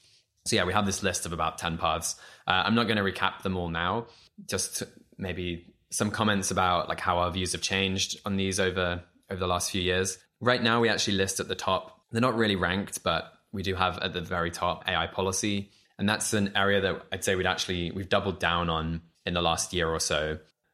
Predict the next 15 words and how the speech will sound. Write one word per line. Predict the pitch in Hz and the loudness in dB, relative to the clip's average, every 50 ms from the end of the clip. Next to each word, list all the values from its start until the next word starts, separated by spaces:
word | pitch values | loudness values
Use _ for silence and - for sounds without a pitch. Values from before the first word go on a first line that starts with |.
| _ - | _ -4
Recently, | 98 92 90 - 101 95 85 85 90 87 | -4 -2 -2 0 0 0 0 0 0 0
we | 85 87 90 87 | 2 2 0 0
released, | 85 85 87 85 87 87 87 - - - - | 2 0 0 0 0 0 0 -2 -4 -2 0
um, | 92 82 80 80 80 78 78 85 - - - | 2 2 2 0 -2 -4 -6 -8 -10 -14 -10
a | - 95 | -8 -6
big | 87 101 98 90 87 - - _ - | -2 0 0 0 -2 -6 -14 _ -2
guide | 95 87 87 87 87 87 87 85 - - - - - | 0 2 4 4 2 2 0 0 -2 -4 -6 -6 -8
to, | - - 85 82 78 78 78 | -6 -4 -4 -4 -4 -4 -4
um, | 76 78 76 | -6 -6 -4
U | 80 92 92 85 | -2 0 2 2
S | 82 82 - - - - | 2 0 -2 -4 -4 -2
A | 90 | -2
I | 82 85 | -2 -2
policy | 82 - 92 90 90 - - 98 90 | -2 -4 -2 -2 -2 -2 -4 -6 -6
careers. | - - 95 95 92 92 87 87 - - - | -4 -2 0 0 0 0 0 -2 -4 -4 -6